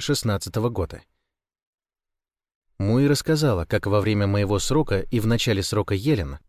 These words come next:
Ф Р С часто объясняла относительно медленные темпы восстановления после Великой рецессии встречными ветрами, включая ограничительную фискальную политику,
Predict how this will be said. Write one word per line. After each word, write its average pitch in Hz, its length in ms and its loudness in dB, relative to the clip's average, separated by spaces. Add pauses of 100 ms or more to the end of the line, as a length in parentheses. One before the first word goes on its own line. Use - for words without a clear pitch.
(580)
Ф - 80 0
Р 107 200 4
С 143 120 0
часто 180 380 0
объясняла 139 520 2
относительно 110 600 0
медленные 101 560 2
темпы 101 300 0
восстановления 101 760 0
после 104 320 -2
Великой 98 360 0
рецессии 131 580 0 (260)
встречными 127 600 2
ветрами, 120 540 -2 (400)
включая 180 600 0
ограничительную 143 800 2
фискальную 104 520 0
политику, - 600 -2